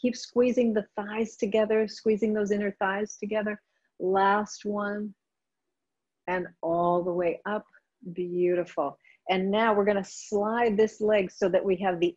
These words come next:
ankle crossed on top of the knee. Once again, if this doesn't work for you, um, you can always have your ankle crossed on top of your ankle, okay? So I'm gonna demonstrate again this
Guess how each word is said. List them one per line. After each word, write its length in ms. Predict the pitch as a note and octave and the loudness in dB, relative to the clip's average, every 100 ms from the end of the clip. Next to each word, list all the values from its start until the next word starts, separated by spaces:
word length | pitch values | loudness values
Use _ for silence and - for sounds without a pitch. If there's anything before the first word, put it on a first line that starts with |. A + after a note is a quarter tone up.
| - | -2
ankle 420 | A#3 B3 G3+ E3+ - | -4 0 0 0 -2
crossed 460 | - F3+ E3+ - - | -2 -2 -2 -10 -10
on 200 | F3+ F3+ - - | -10 -10 -12 -8
top 180 | F3 - | -6 -2
of 220 | E3+ E3 E3+ | -2 -2 -6
the 80 | E3+ | -4
knee. 400 | F3+ F3+ C3+ - _ - - - | -2 -4 -6 -12 _ -20 -18 -6
Once 240 | G3 G3 | -6 -2
again, 260 | G#3 G3+ E3 | 0 2 0
if 100 | E3 | -4
this 460 | E3+ F#3 G#3+ - - | -2 2 2 0 -2
doesn't 360 | G#3+ G3+ G3+ | 0 0 -2
work 300 | G3 G3+ F#3+ | 0 0 0
for 180 | - F#3 | -4 -4
you, 380 | E3 D#3 C#3 - _ _ - | -2 -2 -4 -6 _ _ -4
um, 280 | F#3 E3+ E3+ | -2 -2 -4
you 180 | G3 F#3 | -2 -2
can 200 | - E3+ - | -2 -6 -4
always 280 | E3+ F#3+ - | -2 -2 -2
have 180 | F#3 E3+ | -4 -2
your 140 | D#3+ | -4
ankle 400 | F3+ F3 E3+ D#3+ - _ - | -6 -4 -2 -2 -6 _ -6
crossed 360 | F3 E3 - | -2 -2 -4
on 120 | - D#3 | -12 -10
top 240 | E3+ E3+ | -8 -8
of 120 | D3 | -4
your 140 | D#3+ - | -4 -4
ankle, 400 | E3+ D3+ A#2 G2+ | -12 -8 -8 -8
okay? 360 | F#2 - E3+ G#3 _ _ _ | -10 -8 -6 -8 _ _ _
So 260 | - - E3 F3+ | -6 0 0 0
I'm 100 | F3+ | -2
gonna 200 | F#3+ F#3 | 0 0
demonstrate 600 | F3+ F3+ - - F3+ - | 0 -2 -6 -2 -2 -2
again 480 | E3+ E3 F3+ A3 A#3 - _ _ _ _ _ _ - - | -6 -2 -2 -2 -4 -10 _ _ _ _ _ _ -20 -10
this 280 | F#3 F3+ E3+ | -2 0 0